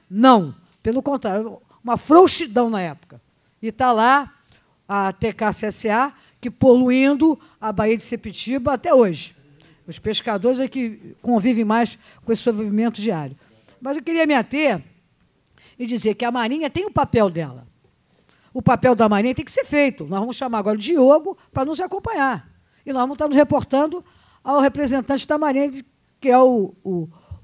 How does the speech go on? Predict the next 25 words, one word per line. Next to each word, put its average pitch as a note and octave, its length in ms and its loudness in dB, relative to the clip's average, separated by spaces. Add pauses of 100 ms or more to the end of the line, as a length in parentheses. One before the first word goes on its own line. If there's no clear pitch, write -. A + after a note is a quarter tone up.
(360)
Esqueci - 380 -20
o F#3 60 -20
nome, E3+ 340 -20
ai, F#3 60 -20
meu E3+ 120 -20
Deus D#3+ 200 -20
do C#3 60 -20
céu. D3+ 360 -20 (840)
É D#3+ 80 -20
da F#3 140 -14
idade. E3+ 300 -16
Alexandre. G#3 640 -2 (240)
Desculpa, G3 380 -10
Alexandre. C3+ 320 -12 (580)
Agora, A#3 240 0
nós A#3 160 -2
temos C4+ 180 -6
que D#4+ 140 -12
ter D4 340 -4 (320)
uma C#4 160 -6
definição C#4+ 560 -8
em C4 40 -6
relação C#4+ 420 -8
a E4 80 -12
isso. G#3 380 -10